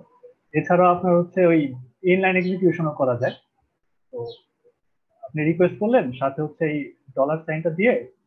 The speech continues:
যে কমান্ডটা দিতে চান সেটা, দুটা method। এরপরে স্লাইডে যাই। এগুলা হচ্ছে ওই command গুলা, যে command গুলা হচ্ছে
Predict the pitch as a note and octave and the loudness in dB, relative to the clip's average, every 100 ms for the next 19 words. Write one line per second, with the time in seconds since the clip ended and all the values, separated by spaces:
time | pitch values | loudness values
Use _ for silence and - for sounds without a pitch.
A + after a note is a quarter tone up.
0 | - D3+ D3 C3+ C#3 B2+ B2+ A#2 - - | -10 -6 -4 -4 -4 -6 -8 -10 -14 -18
1 | _ - B2 - - _ _ _ _ _ | _ -14 -12 -12 -20 _ _ _ _ _
2 | _ _ _ _ _ _ _ _ _ - | _ _ _ _ _ _ _ _ _ -8
3 | C#3+ C#3+ C3 B2+ B2 A2+ - _ _ _ | -2 0 0 0 -2 -6 -14 _ _ _
4 | _ _ _ _ _ _ _ _ _ _ | _ _ _ _ _ _ _ _ _ _
5 | _ _ _ _ - - D#3 D3+ D3 C3+ | _ _ _ _ -20 -12 -6 -6 -2 0
6 | C3 B2 B2 F3+ - _ B2 - _ - | 0 0 -2 -6 -10 _ -20 -20 _ -20
7 | _ _ _ _ _ _ _ _ _ _ | _ _ _ _ _ _ _ _ _ _
8 | _ _ D#3 D#3+ F#3+ G3 F#3+ F#3+ G3+ F#3+ | _ _ 0 4 6 6 4 0 2 4
9 | F3+ E3+ E3 D#3 - D#3+ D3 C#3+ C#3 C3+ | 2 2 4 4 2 -2 0 0 0 -2
10 | C3+ C#3+ D3+ C#3+ C#3+ D3 D3 C3 - D3 | -2 -6 -4 -4 -6 -8 -8 -10 -10 -10
11 | C#3 | -10